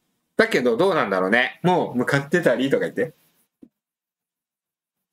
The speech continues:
いやー、もうトクマックさんでね、一回がっかりしたからね、そろそろね、もうクバ復帰がもう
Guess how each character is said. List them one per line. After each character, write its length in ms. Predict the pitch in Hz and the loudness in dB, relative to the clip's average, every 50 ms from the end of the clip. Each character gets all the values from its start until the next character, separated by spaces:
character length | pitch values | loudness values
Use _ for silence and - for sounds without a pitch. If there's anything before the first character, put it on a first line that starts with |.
| _ _ _ _ _ _ _ - - - - - _ _ _ _ _ _ | _ _ _ _ _ _ _ -20 -20 -20 -20 -20 _ _ _ _ _ _
い 80 | - 123 | 0 0
や 320 | 127 131 131 131 131 131 | 2 2 2 0 -2 0
ー、 20 | |
も 100 | 131 127 127 | -2 -2 0
う 20 | |
ト 140 | - 196 202 | 0 -2 -2
ク 80 | 196 - | 0 0
マ 100 | 165 151 | 0 0
ッ 60 | 147 | 0
ク 60 | 139 | 0
さ 160 | - 139 127 123 | 0 0 0 2
ん 40 | |
で 80 | 113 113 | 0 0
ね、 320 | 120 131 139 143 147 147 | 2 2 2 0 0 -2
一 100 | 143 123 | -4 0
回 160 | - 165 147 123 | 0 0 2 2
が 120 | 135 131 | -2 -2
っ 100 | - - | -2 0
か 120 | - 180 | 0 0
り 80 | 156 143 | 0 2
し 40 | 147 | 0
た 100 | 147 127 | 0 0
か 120 | 127 117 | 0 0
ら 80 | 110 104 | 0 0
ね、 380 | 107 117 120 123 123 127 131 135 | 0 0 2 2 0 -2 -4 -6
そ 120 | - - 131 | -2 0 0
ろ 120 | 143 147 | 0 2
そ 140 | 147 170 160 | 0 0 0
ろ 100 | 160 156 | 2 2
ね、 340 | 160 160 165 160 165 - _ _ _ _ _ _ _ _ _ _ _ _ _ _ _ _ _ _ _ _ _ _ _ _ _ _ - _ _ _ _ _ _ _ - | 2 0 0 -2 -8 -14 _ _ _ _ _ _ _ _ _ _ _ _ _ _ _ _ _ _ _ _ _ _ _ _ _ _ -20 _ _ _ _ _ _ _ -12
も 100 | - - | -12 -8
う 40 | |
ク 140 | - - 240 | -2 0 0
バ 120 | 226 185 147 | 0 0 0
復 140 | 135 120 - | -2 -6 -4
帰 160 | - - 110 | -2 0 0
が 120 | 113 110 | 0 0
も 400 | 107 104 107 101 90 82 - - | 0 0 -2 -2 -2 -4 -8 -16
う 40 | _ | _